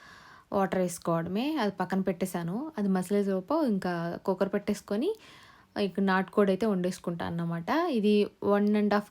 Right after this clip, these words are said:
కేజీ నాటు, ఉమ్, హెన్ అన్నమాట. దాన్ని కట్ చేయించుకొచ్చారు. సరే అని చెప్పేసి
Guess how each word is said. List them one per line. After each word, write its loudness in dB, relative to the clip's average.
కేజీ 6
నాటు, 2
ఉమ్, -4
హెన్ 4
అన్నమాట. 0
దాన్ని 4
కట్ -4
చేయించుకొచ్చారు. -4
సరే 2
అని 0
చెప్పేసి -2